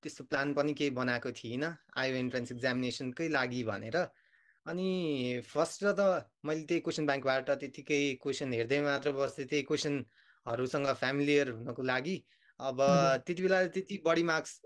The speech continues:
Speaker 1: ल्याइन्छ जस्तो नि लाग्दैन थियो, किनभने त्यो कोर्स,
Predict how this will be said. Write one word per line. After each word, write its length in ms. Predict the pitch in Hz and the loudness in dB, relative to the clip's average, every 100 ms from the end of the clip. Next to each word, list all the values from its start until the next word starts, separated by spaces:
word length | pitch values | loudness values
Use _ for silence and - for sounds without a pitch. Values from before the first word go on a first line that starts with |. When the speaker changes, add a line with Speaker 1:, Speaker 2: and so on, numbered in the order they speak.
| 151 | -2
Speaker 1:
ल्याइन्छ 380 | 143 147 151 160 | 2 2 0 0
जस्तो 300 | 139 - 151 | -2 -2 0
नि 60 | |
लाग्दैन 340 | 143 135 135 127 | 0 0 -4 -4
थियो, 140 | 143 | -6
किनभने 500 | - 139 117 - 120 | -2 -2 -2 0 0
त्यो 160 | - 131 | 2 4
कोर्स, 340 | 139 139 | 4 4